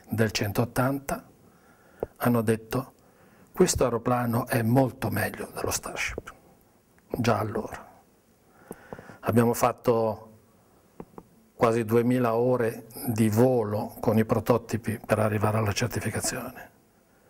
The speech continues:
Gli americani dopo quattrocento ore certificavano gli aeroplani e li mettevano in produzione. Da noi, il direttore tecnico, il direttore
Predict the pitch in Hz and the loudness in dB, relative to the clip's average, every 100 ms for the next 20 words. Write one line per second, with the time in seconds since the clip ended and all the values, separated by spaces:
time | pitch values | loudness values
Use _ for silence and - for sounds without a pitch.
0 | _ - - - - 117 120 113 113 131 | _ -20 -20 -12 -2 2 2 2 2 2
1 | 139 123 107 - - _ _ - 117 110 | 2 -2 -4 -12 -20 _ _ -4 0 2
2 | 120 - - 110 123 113 120 127 143 117 | 4 2 0 -2 -2 2 2 2 0 -2
3 | - 110 127 - 123 117 113 113 113 117 | -2 -2 -2 -2 0 0 2 0 0 0
4 | 113 127 135 135 120 120 120 139 127 120 | 0 0 0 0 2 2 2 0 0 0
5 | 123 110 - - 233 - - - _ _ | 0 -2 -2 -4 -6 -12 -20 -20 _ _
6 | _ _ _ _ _ _ _ _ _ - | _ _ _ _ _ _ _ _ _ -20
7 | - _ _ - - _ _ _ - - | -20 _ _ -20 -20 _ _ _ -12 0
8 | 131 143 131 127 139 196 - - _ _ | 2 2 2 0 -2 -6 -12 -20 _ _
9 | _ _ _ - 110 107 107 113 107 - | _ _ _ -6 0 0 0 0 0 2
10 | 123 123 127 117 117 113 107 107 104 110 | 0 2 0 2 0 0 0 -2 0 2
11 | 110 110 - 113 104 107 107 - - | 2 0 0 0 0 -2 -4 -8 -18